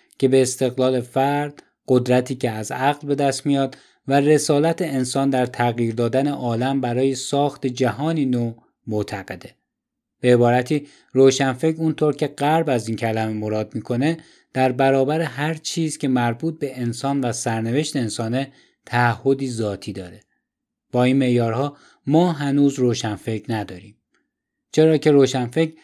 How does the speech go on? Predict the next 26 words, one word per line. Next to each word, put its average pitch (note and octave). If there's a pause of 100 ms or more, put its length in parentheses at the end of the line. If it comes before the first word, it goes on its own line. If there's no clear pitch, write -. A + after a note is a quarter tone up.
(160)
زمانی D3
به D3+
تکلیف C3
و B2+
وظیفهٔ B2
خودش A#2+
آگاه A#2+
می‌شه A#2 (300)
که C#3
رسالت C3+
پرمپتوار C3
خود D3+
رو D3 (260)
با C3+
همهٔ C#3
عواقبش A#2+
بپذیره G2 (600)
و B2
ما D3
این D#3+
رو D3+
در C3+
کمتر A#2+
روشنفکر A#2
ایرانی G2
می‌بینیم. F2+